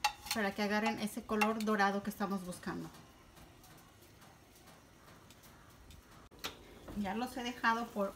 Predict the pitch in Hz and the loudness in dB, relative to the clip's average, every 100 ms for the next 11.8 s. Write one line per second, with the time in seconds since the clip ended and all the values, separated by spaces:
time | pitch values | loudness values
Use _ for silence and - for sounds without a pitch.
0 | - 202 208 226 240 - - 226 214 240 | -2 -4 -2 -2 -2 -4 -2 0 2 2
1 | 233 214 - 233 240 - - - - - | 2 2 0 0 -2 -8 -16 -20 -12 -6
2 | 196 - 202 220 226 214 202 240 247 - | -4 0 0 2 2 2 2 -2 -4 -8
3 | - - - - 202 196 175 175 160 190 | -18 -18 -14 -4 -2 0 -2 -4 -6 -6
4 | 185 208 185 175 175 214 240 233 233 - | -4 -4 -4 -4 -2 0 4 2 2 -2
5 | 196 196 - 220 214 214 - 285 233 220 | 0 0 2 2 4 2 0 2 4 4
6 | 208 233 254 254 294 - 269 302 - - | 2 2 0 2 2 6 6 6 4 -6
7 | - - 220 208 214 220 - 226 220 208 | -18 0 4 4 4 2 4 4 4 4
8 | 214 196 196 165 - 156 - - - - | 4 4 2 0 -2 -8 -10 -18 -18 -18
9 | - - - - - - - - - - | -20 -18 -18 -18 -18 -18 -18 -18 -20 -16
10 | - - - 233 226 330 349 339 320 320 | -16 -14 -4 -4 0 -2 4 4 4 0
11 | 247 226 294 294 233 208 220 294 | 0 2 2 4 4 2 4 2